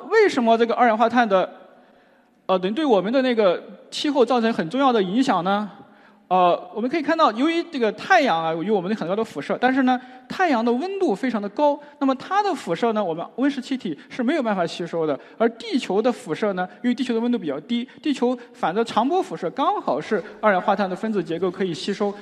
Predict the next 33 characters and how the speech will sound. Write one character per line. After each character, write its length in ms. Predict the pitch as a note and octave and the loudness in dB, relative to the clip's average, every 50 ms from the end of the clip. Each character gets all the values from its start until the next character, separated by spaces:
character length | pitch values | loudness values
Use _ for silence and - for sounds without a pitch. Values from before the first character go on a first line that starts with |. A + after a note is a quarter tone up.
| - - | -4 -2
或 100 | A#3 G3+ | 2 4
者 160 | F#3+ F3 F3 - - - | 4 2 2 0 -8 -4
其 120 | - G#3+ | -4 -2
他 160 | G#3+ B3 C4+ | 2 4 4
的 120 | C4+ A#3 G#3+ | 4 4 0
水 260 | - - F3 E3 F3 | -2 -2 -4 -4 -4
汽 240 | - - - A#3 A3+ | -6 -4 -2 0 2
啊、 240 | G#3 G#3 G3+ G3+ - - - - | 2 2 0 -2 -4 -12 -16 -4
甲 200 | - F#3 D3+ D3 | 0 2 2 4
烷 120 | D#3+ F#3+ | 4 2
的 60 | A#3+ A3 | 2 2
温 140 | G#3+ C4 C#4+ | 0 0 0
室 80 | C4 C4 | 0 -2
气 160 | C4+ - C4+ | -2 -4 -6
体 140 | B3 - D3 | -4 -4 -6
都 160 | - C4+ D#4 | -6 -6 -6
可 80 | - E4 | -4 -4
以 100 | - D#4+ | -6 -6
吸 160 | - - F#3 | -6 -6 -8
收。 220 | E3+ E3+ D#3+ D#3 - - - - - | -4 -2 -4 -4 -4 -8 -16 -10 -4
那 80 | A3+ | -2
么 40 | A3+ A3+ | -2 0
这 160 | - G4+ G4+ | 2 0 2
个 120 | F#4+ E4+ | 2 0
过 280 | B3 - - - D#4 B3+ | -2 -2 -2 -2 -2 0
程 180 | - - F#3+ G3 | 0 -2 -2 0
呢， 80 | G#3 | -2
是 100 | G#3 - B3+ A3 F3+ - - - - | -2 0 -2 -2 -2 -4 -8 -10 -4
我 120 | F3 E3+ | -2 0
们 120 | F3+ A3+ A3 | 0 0 0
整 260 | - A3 E3+ D#3 D#3 | 0 0 0 0 0
个 180 | D#3+ A3+ B3+ B3 | 2 2 2 4
的 220 | - A3+ G3 E3+ | 4 2 2 0